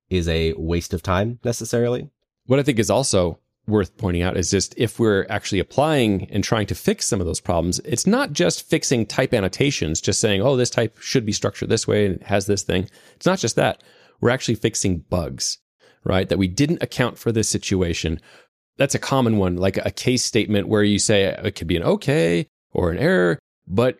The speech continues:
Speaker 2: then you forget that there's a third option that's being returned by this function, and that will be a no match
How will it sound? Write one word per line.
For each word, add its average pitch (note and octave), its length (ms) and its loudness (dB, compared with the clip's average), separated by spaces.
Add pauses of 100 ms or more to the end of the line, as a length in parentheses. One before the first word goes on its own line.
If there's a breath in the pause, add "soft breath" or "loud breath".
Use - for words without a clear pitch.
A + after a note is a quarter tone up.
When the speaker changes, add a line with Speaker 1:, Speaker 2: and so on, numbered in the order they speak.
(160)
Speaker 2:
then C3+ 220 2
you D3 80 0
forget E3 320 0
that D#3+ 100 -2
there's D#3 160 2
a C#3 40 0
third G3 320 2
option A#2+ 280 -2
that's A#2 140 0
being C3 180 2
returned B2 320 0
by G#2 120 2
this F#2+ 120 0
function, - 460 -2 (320)
and G#2 400 0
that A2 220 -2
will G#2+ 240 2
be A2 260 2
a A2+ 80 -2
no G2 180 2
match A#2+ 380 -2